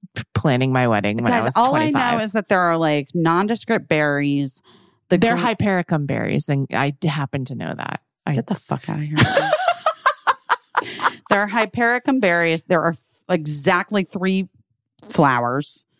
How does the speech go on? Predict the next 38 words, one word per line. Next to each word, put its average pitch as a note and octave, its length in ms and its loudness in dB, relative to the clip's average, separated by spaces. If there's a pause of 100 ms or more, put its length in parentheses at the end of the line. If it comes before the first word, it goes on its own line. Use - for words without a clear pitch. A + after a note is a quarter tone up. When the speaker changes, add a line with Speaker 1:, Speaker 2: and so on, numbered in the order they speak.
(500)
Speaker 2:
There E3+ 160 4
are D#3 140 2
the D#3 160 0
lilies, E3 420 0
which C#3+ 140 -4
we B2 80 -2
hate B2+ 380 0
'cause D3 180 2
they C3 160 0 (120)
get D3 200 0
their B2+ 120 0
shit - 320 -2
everywhere. A#2 460 0
Speaker 1:
They A2+ 80 4
smell F3 240 2
like B3+ 220 -12
pee. C4+ 360 -10
Speaker 2:
They D#3 100 4
smell C3+ 220 0
like E3 200 0
pee. C3 420 2 (500)
And F#3+ 160 2
then F#3+ 120 0
there's F#3 220 0
greenery G3+ 840 2
that F3 160 0
can F3+ 120 -2 (100)
only F3 260 2
be, D3 180 -6
that's, - 380 -2
it's F#3 180 -2
supermarket D#3+ 600 0
greenery. - 420 -6
Speaker 1:
Yeah, A2+ 420 -2
Speaker 2:
Okay. - 180 0
Speaker 1:
it's - 160 -10
very C#3 180 -4
supermarket-y. G#3 560 -2